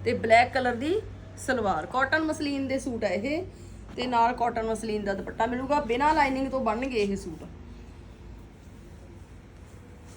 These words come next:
ਆਹ ਲਓ, ਬਹੁਤ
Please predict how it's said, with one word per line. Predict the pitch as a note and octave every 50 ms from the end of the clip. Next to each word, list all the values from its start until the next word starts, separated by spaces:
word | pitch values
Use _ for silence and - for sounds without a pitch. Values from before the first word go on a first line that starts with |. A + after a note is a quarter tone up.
| - -
ਆਹ | - -
ਲਓ, | D#3 - - - - - - - - - - - - - - - - - - - - - - - - - - - - - - - - - - - - - - - - - -
ਬਹੁਤ | G3 G3 A3+ A#3+ A#3+ B3+ C4+